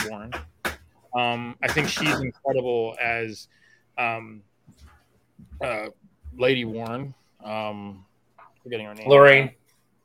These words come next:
Speaker 1: Lorraine, right? I think they do an incredible job of playing that couple. Um, but I think that also there is a, there is a comedicness to,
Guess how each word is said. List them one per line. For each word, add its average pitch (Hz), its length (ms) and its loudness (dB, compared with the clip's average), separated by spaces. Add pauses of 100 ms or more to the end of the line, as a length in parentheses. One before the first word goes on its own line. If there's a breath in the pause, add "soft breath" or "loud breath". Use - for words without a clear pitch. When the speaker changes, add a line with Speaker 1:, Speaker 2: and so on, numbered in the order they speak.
(140)
Speaker 1:
Lorraine, 131 480 2
right? 127 320 2 (280 soft breath)
I 143 100 8
think 160 280 4
they 151 140 6
do 135 200 -2
an 120 80 0
incredible 127 720 4
job 104 440 -2 (120)
of 113 200 -8
playing 117 340 0
that 113 200 -6
couple. - 380 -12 (580 soft breath)
Um, 131 540 0
but 156 140 6
I 156 100 10
think 143 260 4
that 160 120 8
also 151 380 6
there 135 200 2
is 131 280 0
a, 123 220 -2 (140)
there 131 180 -4
is 135 240 -2
a 123 80 -2
comedicness 120 1120 -4 (300)
to, 156 540 -2